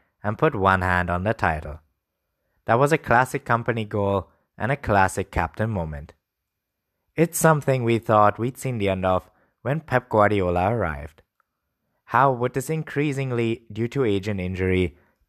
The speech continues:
immobile defender who was an average passer going to make it under Pep? Well, due to the injury-prone nature of City's other centre-backs,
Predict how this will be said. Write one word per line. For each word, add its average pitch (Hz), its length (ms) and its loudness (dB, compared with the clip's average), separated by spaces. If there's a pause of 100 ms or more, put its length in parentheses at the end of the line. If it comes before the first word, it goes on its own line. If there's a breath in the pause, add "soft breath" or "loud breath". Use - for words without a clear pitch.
immobile 160 540 4
defender 110 520 -2
who 107 120 -2
was 120 180 0
an 120 180 -6
average 101 480 0
passer 95 520 0 (300)
going 156 220 -2
to 151 140 -2
make 95 240 -4
it 87 80 0
under 87 240 0
Pep? - 360 -6 (1120)
Well, 165 360 6
due 143 320 -2
to 175 180 -4
the 147 160 -2
injury-prone 120 680 -2
nature 104 420 0
of 107 220 2
City's 117 380 -6
other 95 220 -2
centre-backs, 92 680 -2